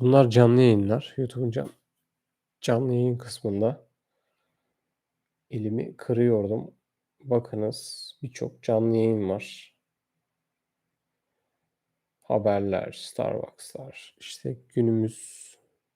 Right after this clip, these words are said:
Ballon d'Or, o seremoni varmış.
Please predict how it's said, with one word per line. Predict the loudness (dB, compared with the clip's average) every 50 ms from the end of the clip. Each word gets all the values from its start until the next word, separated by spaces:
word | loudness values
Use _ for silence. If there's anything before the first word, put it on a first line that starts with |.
| _ _ _ _ _ _ _ _ _ _ _ _ _ _ _ _ _ _ _ 0
Ballon | 2 4 6 8 8 6 6 6 6
d'Or, | 6 6 4 4 0 -8 -16 -18 -20 -20 -20 -20 _ -6
o | -2 0 0 2 2 0 0 -2
seremoni | -4 -4 -4 -2 -2 0 -2 -2 0 0 0 0
varmış. | 0 0 -2 -4 -6 -10 -14 -16 -18 -18 -18 -20 -20